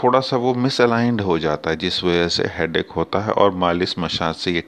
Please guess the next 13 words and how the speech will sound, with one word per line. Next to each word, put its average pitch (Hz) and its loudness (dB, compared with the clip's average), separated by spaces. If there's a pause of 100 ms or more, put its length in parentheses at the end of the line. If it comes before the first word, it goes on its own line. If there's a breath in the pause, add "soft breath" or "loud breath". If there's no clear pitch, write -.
ठीक 107 -4
हो 82 0
जाता 80 0
है 107 -8
सिक्सटी - -4
परसेंट 85 -2
केसेस 82 -4
में, 73 -6 (440 loud breath)
ऐसा 95 0
कहना 90 -2
है 95 -6
chiropractors 82 -2
का। - -10